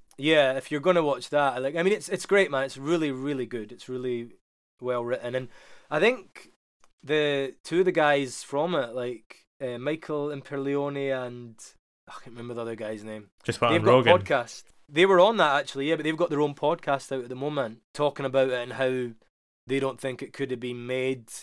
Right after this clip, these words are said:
Speaker 1: today and things like that, which is probably true. There's a lot of stuff that just wouldn't have, wouldn't have been accepted.
Speaker 2: W-, what sort of stuff?
Speaker 1: Just, like, a lot of sexism, a lot of racism. You know, it,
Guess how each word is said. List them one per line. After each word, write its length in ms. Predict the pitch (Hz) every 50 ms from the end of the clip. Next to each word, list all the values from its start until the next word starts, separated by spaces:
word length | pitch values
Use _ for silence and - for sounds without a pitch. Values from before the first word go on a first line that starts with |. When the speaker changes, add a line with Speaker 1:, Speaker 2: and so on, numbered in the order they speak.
| - _ _ _
Speaker 1:
today 480 | - 131 120 - 139 131 127 131 131 127
and 100 | 127 127
things 240 | - 135 127 123 113
like 140 | 120 117
that, 240 | 123 127 120 120 123
which 160 | 123 123 -
is 60 | 135 -
probably 480 | - - 196 160 143 123 110 113 110
true. 360 | - - - 156 151 139 131
There's 140 | 120 117 110
a 60 | 123
lot 100 | 131 135
of 80 | 131 120
stuff 340 | - - 131 123 - - -
that 200 | 117 117 110 - _ 127 120
just 240 | 110 127 123 - 123
wouldn't 280 | 127 127 110 120 113
have, 380 | 104 104 107 101 - - - - - - _ _ _
wouldn't 220 | - 110 131 131 113
have 80 | 110
been 160 | 107 123 117
accepted. 640 | 104 104 - - 131 127 135 131 - - - 104 98 - -
Speaker 2:
W-, 200 | 123 117 113 - -
what 140 | - 131 131
sort 180 | - 131 123
of 320 | - 117 107 104 104 98 - - - - - _
stuff? 360 | - - - 120 113 - - 98
Speaker 1:
Just, 440 | - 208 254 240 - - - -
like, 240 | 160 147 135 127 - - - -
a 80 | 170
lot 200 | 165 175 196 -
of 40 | -
sexism, 840 | - - - 165 156 147 139 - - - - 151 131 135 151 147 143
a 40 | 143
lot 180 | 143 170 143 139
of 60 | 127
racism. 920 | 139 139 139 139 - - 147 139 127 135 139 139 139 135 139 135 147 160
You 60 | 196
know, 120 | 233 254 214
it, 240 | 156 147 - -